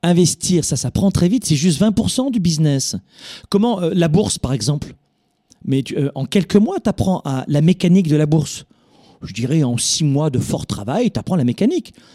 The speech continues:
Mais des fois, il faut cinq, dix ans pour être un, un, un expert dans ce domaine. Mais, mais qu'est-ce que tu vas apprendre de plus ? <clears throat> C'est ta psychologie. C'est tout. Et ça, c'est mon métier depuis vingt-cinq ans.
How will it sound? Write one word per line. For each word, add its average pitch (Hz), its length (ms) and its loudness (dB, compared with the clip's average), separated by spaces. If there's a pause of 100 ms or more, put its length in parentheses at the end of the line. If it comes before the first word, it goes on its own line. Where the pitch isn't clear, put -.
(280)
Mais 135 80 0
des 120 80 -2
fois, 208 140 2
il 226 60 4
faut 147 120 0
cinq, 226 280 2
dix 170 280 2
ans 330 120 -2
pour 151 200 2
être - 140 -4
un, 127 120 -2 (260)
un, 147 180 -10
un 139 300 0
expert 302 380 0
dans 269 80 0
ce 214 140 0
domaine. 180 340 2
Mais, 190 100 0 (120)
mais 208 100 6
qu'est-ce 302 160 0
que - 80 2
tu - 140 0
vas 185 160 2
apprendre 190 260 2
de 185 80 4
plus ? 190 380 0 (320)
<clears throat> 240 80 2 (1300)
C'est - 140 -6
ta 120 120 -2
psychologie. 92 560 -6 (300)
C'est - 200 -2
tout. 165 320 0 (600)
Et 151 80 0
ça, - 140 0
c'est 139 140 2
mon 127 140 2
métier 104 340 -2
depuis 120 160 -2
vingt-cinq 95 440 -4
ans. 67 120 -16